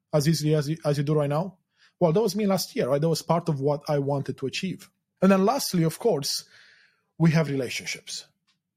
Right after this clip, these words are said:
So it's about reflecting on how do you want your relationship with your family, with your friends, with your coworkers, with your loved one or loved ones to be? How are they going to change? Now, this is key. This is a five-year plan.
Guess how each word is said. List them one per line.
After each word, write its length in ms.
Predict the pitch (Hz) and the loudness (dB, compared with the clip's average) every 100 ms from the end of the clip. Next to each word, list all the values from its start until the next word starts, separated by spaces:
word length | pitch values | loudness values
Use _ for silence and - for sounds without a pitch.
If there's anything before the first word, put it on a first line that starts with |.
| _ _ _ _ _ | _ _ _ _ _
So 120 | - 185 | -2 0
it's 120 | 175 | 2
about 240 | 185 247 | 0 0
reflecting 720 | 247 - - - 240 247 214 | 0 -6 -8 -2 -2 0 0
on 120 | 180 | 0
how 240 | 170 - 247 | -2 -2 -2
do 100 | 247 | 0
you 80 | 226 | 0
want 200 | 214 196 | 0 2
your 100 | 165 | 2
relationship 340 | 160 - 151 | 2 0 -4
with 100 | 147 | -2
your 100 | 143 | -4
family, 540 | - 143 151 143 139 - | -2 0 2 2 -2 -4
with 140 | 123 | -10
your 80 | 123 | -8
friends, 300 | - 160 151 | -2 0 0
with 100 | 135 | -2
your 80 | 123 | -8
coworkers, 540 | - 151 147 - 143 | 0 2 2 0 -2
with 120 | 135 - | -2 -6
your 100 | 107 | -2
loved 300 | 123 147 135 | 0 0 0
one 340 | 143 143 135 - _ _ _ | 0 0 -2 -8 _ _ _
or 80 | - | -4
loved 240 | 123 147 139 | 0 0 0
ones 360 | 143 139 - | -2 -2 -4
to 100 | - | -8
be? 280 | 117 113 90 _ _ _ _ _ _ | -8 -8 -10 _ _ _ _ _ _
How 200 | 147 156 | 2 2
are 100 | 160 | 2
they 120 | 147 | 0
going 220 | 135 127 | -4 -6
to 80 | - | -8
change? 500 | - 202 160 - - _ _ _ _ _ _ _ _ _ _ _ _ _ | -8 -8 -10 -14 -16 _ _ _ _ _ _ _ _ _ _ _ _ _
Now, 80 | 139 | 4
this 240 | 156 202 | 4 4
is 300 | 240 220 - _ _ _ - | 0 -4 -6 _ _ _ -2
key. 200 | 196 156 | 2 2
This 220 | 135 156 | 2 0
is 120 | 185 | 0
a 40 | 185 | -2
five-year 500 | - 175 156 143 131 | 2 2 2 0 -2
plan. 380 | - 139 - | -2 -4 -4